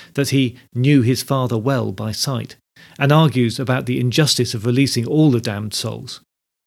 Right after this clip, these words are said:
But when Jesus is unmoved, he asks to be released from hell himself.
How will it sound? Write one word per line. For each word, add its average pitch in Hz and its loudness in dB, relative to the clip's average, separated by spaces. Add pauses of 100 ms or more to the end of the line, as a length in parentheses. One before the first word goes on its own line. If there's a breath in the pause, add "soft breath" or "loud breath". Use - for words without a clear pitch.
(160)
But 127 0
when 139 4
Jesus 151 4
is 135 -2
unmoved, 139 4 (340 loud breath)
he 147 0
asks 156 0
to - -8
be 127 0
released 120 0
from 113 -4
hell 127 0
himself. 104 -4